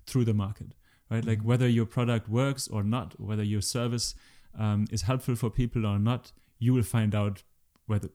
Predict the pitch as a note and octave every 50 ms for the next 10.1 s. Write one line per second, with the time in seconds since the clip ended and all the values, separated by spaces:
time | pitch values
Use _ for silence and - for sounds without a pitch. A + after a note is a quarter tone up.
0 | _ _ - A2 G2+ F2+ F#2 - G#2 G2+ G2+ - - C3 B2 A#2+ A2+ A2+ G#2 -
1 | B2 A#2+ A#2+ A#2+ A#2 A2 - - A2 G#2+ - A#2 G#2+ G2+ G2+ G2 F#2+ - - G2
2 | F#2 F#2 F#2+ F#2+ - _ - - - _ - _ _ _ _ - C3 A2+ G2+ A2+
3 | A2+ G2 - _ - G#2+ G#2 G#2+ G#2 G#2 G#2 G#2 G2 - _ _ _ _ _ -
4 | A2+ A#2+ B2 B2 C3 B2+ A#2+ A#2+ A#2+ A#2+ A#2+ A2+ A2+ A2 A2 A2 G#2 G#2+ G#2+ G#2
5 | G#2 G#2 G#2 G2+ F#2 F2 _ _ _ - - G#2+ G#2 G#2 G#2 - - - A#2+ A#2+
6 | B2+ B2+ B2+ B2 G#2 G2+ G2+ G#2 G#2 G#2+ A2 A2+ A2 G#2+ G#2 - A2+ A2 G#2+ A#2
7 | A#2 A2 A2 G#2+ G#2+ A2 A2 A2 G#2+ G#2+ G#2 - - - _ _ _ - A2 A2
8 | G2+ G2 A2+ G2+ G2 G#2 G2+ - - G2+ F#2 G2+ G2+ G2+ F#2+ - - G#2 G2+ G2
9 | G2 - - - G2+ - - G2 F#2+ F#2 - G2 - G#2 F#2+ - - F#2+ F#2 F#2+
10 | A2+ -